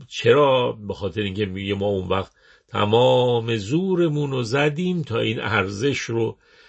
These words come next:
به یک سطح مطلق متافیزیک برسونیم.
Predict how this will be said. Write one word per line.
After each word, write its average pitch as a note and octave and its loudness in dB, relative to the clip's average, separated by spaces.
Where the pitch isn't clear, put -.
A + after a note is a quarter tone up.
به G2+ -2
یک B2 4
سطح - 0
مطلق G#2 0
متافیزیک A2 -2
برسونیم. - -16